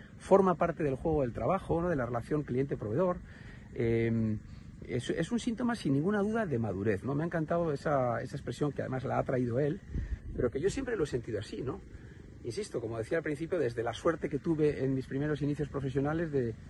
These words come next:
de tener una, un cliente muy comprensivo y, que, y, y entendí, y cuando me he vuelto a equivocar en mi vida, pues no he tenido ningún inconveniente en, en reconocerlo,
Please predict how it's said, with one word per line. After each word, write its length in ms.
de 100
tener 300
una, 320
un 80
cliente 240
muy 100
comprensivo 640
y, 60
que, 300
y, 200
y 100
entendí, 500
y 100
cuando 260
me 60
he 40
vuelto 180
a 40
equivocar 300
en 60
mi 80
vida, 240
pues 220
no 100
he 40
tenido 220
ningún 200
inconveniente 540
en, 160
en 140
reconocerlo, 640